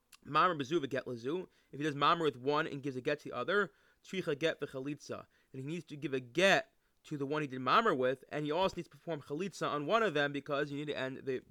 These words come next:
biblical Yibum. Again, here we're talking about a man who had two wives. <clears throat> Excuse me, excuse me.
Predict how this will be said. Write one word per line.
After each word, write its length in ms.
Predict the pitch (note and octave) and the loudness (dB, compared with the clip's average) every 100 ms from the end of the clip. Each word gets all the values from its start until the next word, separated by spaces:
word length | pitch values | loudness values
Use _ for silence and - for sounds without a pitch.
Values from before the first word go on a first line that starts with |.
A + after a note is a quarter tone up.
| _ - | _ -4
biblical 500 | C3 B2+ B2+ B2 - - | -4 -2 -4 -4 -6 -10
Yibum. 240 | C#3+ A#2 F#2+ | -8 -8 -6
Again, 200 | C3 B2+ | -6 -2
here 200 | D#3+ C#3+ | 2 2
we're 60 | |
talking 220 | C#3 C#3+ | 0 -2
about 120 | C3+ B2+ | -2 -4
a 40 | |
man 160 | C#3+ C#3 | -2 -2
who 40 | |
had 120 | B2+ | -2
two 120 | - | -4
wives. 440 | C3 B2 G#2+ - - _ _ | 0 0 0 -6 -20 _ _
<clears throat> 280 | - - - A#2+ - G#3 F3 A#2+ _ _ _ _ _ _ _ - | -20 -16 0 2 6 4 4 -4 _ _ _ _ _ _ _ -12
Excuse 260 | C3+ D#3+ C#3 | -6 -2 -2
me, 100 | - | -2
excuse 260 | - D#3 | -8 -8
me. 100 | G2+ | -8